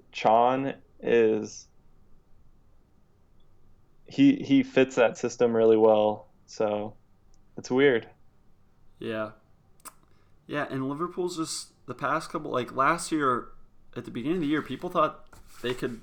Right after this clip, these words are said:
Speaker 2: actually win the, the, the, the league. But they just, um, they always seem to struggle against just lower sides. Like,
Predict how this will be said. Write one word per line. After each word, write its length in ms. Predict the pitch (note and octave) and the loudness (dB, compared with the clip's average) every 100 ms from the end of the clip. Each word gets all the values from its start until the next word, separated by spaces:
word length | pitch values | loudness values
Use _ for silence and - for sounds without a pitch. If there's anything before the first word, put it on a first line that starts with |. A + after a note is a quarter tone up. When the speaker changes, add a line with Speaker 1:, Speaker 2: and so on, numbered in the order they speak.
| - | -6
Speaker 2:
actually 420 | A#2+ B2+ B2+ A#2 | -6 -6 -10 -8
win 300 | G#2+ A#2 A#2+ | -6 -6 -6
the, 260 | A#2 G2+ F2 - | -6 -8 -10 -12
the, 280 | G#2+ G#2 - - | -10 -10 -12 -16
the, 200 | G#2+ G#2 | -12 -12
the 180 | D#2+ G#2+ | -10 -8
league. 460 | A2 B2 B2 G2+ - - - - - - - | -6 -6 -8 -12 -16 -16 -14 -12 -14 -16 -16
But 120 | - | -6
they 120 | C3 | -4
just, 340 | C#3 D3 - | -4 -8 -6
um, 500 | C#3+ C3+ B2+ A#2 A2 - _ - _ | 0 2 2 -2 -8 -14 _ -20 _
they 160 | - A#2 | -10 -6
always 340 | C3+ D3 E3 | -2 -2 -2
seem 180 | - E3 | -2 -4
to 80 | D#3 | -4
struggle 600 | - - B2 D3 C#3 A2 | -6 -8 -2 -2 -2 -6
against 480 | G2+ G#2+ G#2 - - - _ _ _ | -6 -8 -10 -14 -16 -20 _ _ _
just 280 | A2 - - - - - - | -12 -12 -18 -20 -20 -20 -20
lower 400 | A#2 A2+ A#2+ B2+ | -10 -4 0 0
sides. 600 | A#2 - A#2 G#2+ G2 - | -2 0 2 0 -4 -10
Like, 300 | F#2 F#2 F#2 | -12 -12 -14